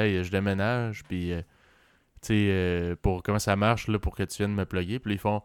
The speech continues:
Ok, quelle adresse ? Ok, parfait. » Euh, eux autres, ils ont déjà Belle, fait que ça va être super simple. Je fais, « Super, parfait. » On règle ça la journée même du déménagement.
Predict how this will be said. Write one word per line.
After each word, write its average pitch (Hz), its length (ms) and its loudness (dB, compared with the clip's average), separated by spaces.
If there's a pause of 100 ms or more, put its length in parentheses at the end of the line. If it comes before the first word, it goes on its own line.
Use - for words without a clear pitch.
(340)
Ok, 131 240 2
quelle 131 180 4
adresse ? 127 440 4
Ok, 127 180 -2
parfait. » 160 540 2 (600)
Euh, 95 280 2
eux 107 80 2
autres, 151 120 4
ils 143 40 4
ont 123 80 4
déjà 110 260 4
Belle, 135 220 4
fait - 120 -2
que - 60 -4
ça 101 140 4
va 104 100 6
être 98 140 0
super 117 520 2
simple. 117 460 0
Je - 60 -14
fais, « 90 280 -4
Super, 110 680 2
parfait. » 113 480 -2 (400)
On 95 120 -2
règle 117 240 0
ça 156 140 2
la 123 180 4
journée 123 340 0
même 131 200 0
du 117 120 -8
déménagement. 107 600 0